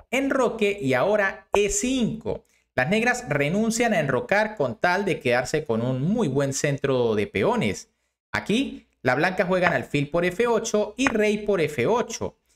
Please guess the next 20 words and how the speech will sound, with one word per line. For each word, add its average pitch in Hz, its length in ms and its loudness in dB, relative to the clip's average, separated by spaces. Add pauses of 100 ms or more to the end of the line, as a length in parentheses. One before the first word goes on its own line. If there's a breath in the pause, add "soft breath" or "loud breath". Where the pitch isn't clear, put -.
(220)
Fíjense 208 260 2
que, 143 100 0
por 123 160 0
ejemplo, 165 320 0
tras 123 180 0
caballo 143 460 0
por, 226 240 0
para 135 200 0
mantener 120 380 -2
el 190 80 0
enroque 165 380 0
sería 123 280 0
un 151 120 -2
error 160 320 0
por - 160 -4
caballo 131 340 0
por 117 160 0
E 110 60 0
cinco - 320 -4
sencillamente. 113 880 -4